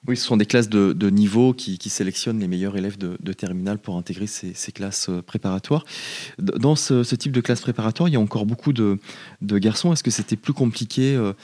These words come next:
euh, pour, euh, pour une jeune fille d'intégrer, euh, d'intégrer ces classes et, euh, et de faire son parcours, en fait, euh, au milieu de cette, de cet entourage très masculin ? Comment est-ce que vous l'avez vécu ?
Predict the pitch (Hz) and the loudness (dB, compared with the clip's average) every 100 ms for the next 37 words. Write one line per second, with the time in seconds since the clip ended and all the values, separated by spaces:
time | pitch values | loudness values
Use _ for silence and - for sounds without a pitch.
0 | - - _ 90 92 - 113 101 98 95 | -20 -20 _ -4 -4 -2 -2 0 0 0
1 | 95 92 - 101 98 92 90 104 98 - | -2 -4 -4 0 0 0 0 0 0 -2
2 | 131 143 113 101 98 95 110 110 90 - | -2 0 0 0 -2 0 0 -2 -4 -12
3 | - 98 101 101 95 - 98 117 127 - | -8 -2 0 0 0 -2 -4 -2 -2 -2
4 | 101 110 90 - - 95 - - 104 92 | 0 0 -2 -6 -6 -4 -2 -2 -2 -2
5 | 104 - 131 127 98 - 123 - 104 - | -6 -2 -2 -2 -4 -6 -8 -4 -8 -8
6 | - - 110 - 92 90 90 90 85 95 | -18 -20 -20 -8 -4 -2 -2 -2 -4 -4
7 | 90 104 104 98 101 - 92 92 - 98 | -2 -2 -2 -4 -6 -10 -10 -8 -6 -6
8 | 90 - 98 117 - - 117 110 - 95 | -8 -8 -8 -8 -8 -6 -6 -6 -8 -6
9 | 95 - 104 135 135 107 92 92 104 98 | -6 -6 -6 -4 -6 -6 -6 -4 -4 -6
10 | - - 101 | -10 -14 -18